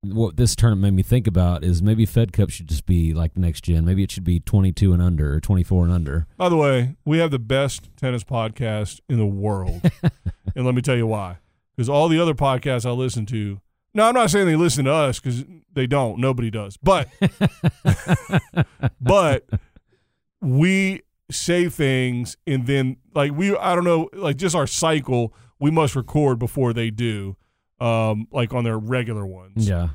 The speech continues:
Speaker 2: Um, and it seems like we have the only one that's actually regularly comes out every week, although we're late on this one.
Speaker 1: We're
Speaker 2: We do,
Speaker 1: dedicated.
Speaker 2: we do apologize. I was out of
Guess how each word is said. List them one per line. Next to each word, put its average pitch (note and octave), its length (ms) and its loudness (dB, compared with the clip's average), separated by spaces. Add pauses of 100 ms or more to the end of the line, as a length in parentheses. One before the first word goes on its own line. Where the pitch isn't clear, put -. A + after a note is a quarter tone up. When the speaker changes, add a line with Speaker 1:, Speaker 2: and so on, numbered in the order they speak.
(340)
Speaker 2:
Um, B2 540 0 (140)
and B2 580 -2 (560)
it C3+ 100 -4
seems C#4 220 -4
like E3 180 -4
we F3+ 100 -2
have F#3 120 -6
the D3+ 80 -4
only D3 240 -4
one B2+ 200 -2
that's A#2 260 -6
actually C3+ 380 -6
regularly A2+ 520 -4
comes A#2+ 320 -4
out A#2 320 -4
every A2 260 -4
week, A2+ 300 -4
although A2 240 -4
we're G#2+ 120 -6
late A#2 300 -4
on G#2 120 -8
this G#2+ 200 -8
one. A2 120 -4
Speaker 1:
We're A2 60 2
Speaker 2:
We F#2+ 40 2
do, G2+ 120 2
Speaker 1:
dedicated. F2+ 560 0 (140)
Speaker 2:
we A#2+ 100 -6
do A2+ 120 -2
apologize. G#2 680 -6
I A#2 120 -6
was G#2+ 160 -6
out A#2 180 -8
of G2 60 -12